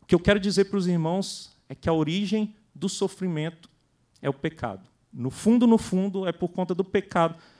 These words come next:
que há sofrimento. Mas não somos simplesmente nós, nesse tempo, que sofremos. Quando olhamos pro texto de Êxodo dois, do versículo vinte e três ao vinte e cinco, esse texto mostra pra gente o povo de Israel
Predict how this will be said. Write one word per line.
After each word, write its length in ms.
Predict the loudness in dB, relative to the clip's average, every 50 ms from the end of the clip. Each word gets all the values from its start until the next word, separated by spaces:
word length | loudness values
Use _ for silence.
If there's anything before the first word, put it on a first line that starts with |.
| _ _ _
que 80 | 0 0
há 60 | 0
sofrimento. 800 | 2 0 -2 -2 0 -2 0 0 2 2 0 0 -4 -12 -20 -20 _ _ _ _ _ _ _ _ _ _ _ _ _ -18 -8
Mas 640 | 0 2 4 4 4 2 0 -4 -8 -10 -16 _ _ _ _ _ _ _ -4
não 160 | -2 -2 0
somos 720 | 0 2 2 4 4 4 2 2 0 -4 -8 -10 -14 _ _ _
simplesmente 760 | -8 -6 -2 -2 -2 0 0 0 0 2 2 0 0 -2 -4
nós, 380 | -4 -4 -2 0 0 0 0 -2
nesse 260 | -4 -6 -6 -6 -10
tempo, 380 | -10 _ -8 -8 -8 -8 -12 _
que 80 | -12 -12
sofremos. 720 | -8 -6 -6 -8 -8 -8 -8 -6 -6 -8 -10 -12 -18 _ _ _ _ _ _ _ _ _ _
Quando 180 | -2 2 4 6
olhamos 280 | 6 6 6 4 2
pro 180 | 0 0 -2 -2
texto 380 | 2 4 6 6 6 4 0
de 180 | -4 0 4 4
Êxodo 360 | 4 4 4 0 -2 -4 -6
dois, 840 | -8 -10 -6 4 6 8 8 8 6 4 0 -6 -10 -12 -14 -16 _ _ _ _ _ _ -12
do 80 | -6
versículo 480 | -4 -2 -2 -2 -4 -4 0 0 0 2
vinte 260 | 4 2 2 2 -2
e 60 | -8
três 360 | -4 _ 2 2 4 4 4
ao 140 | 2 2 2
vinte 200 | 2 -2 -4 -4
e 20 | -6
cinco, 440 | -4 -2 0 0 0 -2 -6 -12 -20 _ _ _ _ _ _ _ _ _
esse 220 | -6 -4 -4 -4
texto 340 | -2 2 2 2 2 2 0
mostra 280 | 2 2 2 2 0 -2
pra 200 | 0 2 2 2
gente 320 | 2 0 0 -2 -2 -6
o 40 | -8
povo 340 | -4 4 4 4 4 4 2
de 80 | -2
Israel 420 | -2 -2 0 0 2 2 0 0